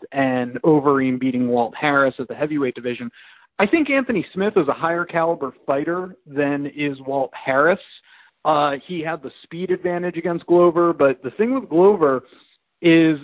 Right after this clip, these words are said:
sometimes it's really hard to put away that old dog 'cause he's got great, uh, dirty boxing, close boxing, and his jiu-jitsu is really unparalleled in that light heavyweight division.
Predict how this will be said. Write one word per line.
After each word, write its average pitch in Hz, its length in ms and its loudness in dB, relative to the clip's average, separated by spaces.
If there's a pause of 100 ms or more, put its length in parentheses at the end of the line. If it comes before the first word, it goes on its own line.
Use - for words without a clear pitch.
(140)
sometimes 208 420 0
it's 156 120 -8
really 180 260 0
hard 170 220 0
to 147 60 -8
put 156 180 -2
away 156 240 4
that 131 180 0
old 127 240 -4
dog 123 400 -2
'cause 131 160 -4
he's 131 160 -6
got 143 240 -4
great, 160 380 2 (100)
uh, 147 200 2 (100)
dirty 156 280 -2
boxing, 147 680 -4
close 156 420 0
boxing, 147 640 -2 (320)
and 180 120 0
his 147 120 -4
jiu-jitsu 170 640 0
is 131 100 -4
really 214 440 2
unparalleled 135 840 0 (100)
in 170 200 0
that 147 240 0
light 135 220 -2
heavyweight 131 460 -4
division. 123 520 0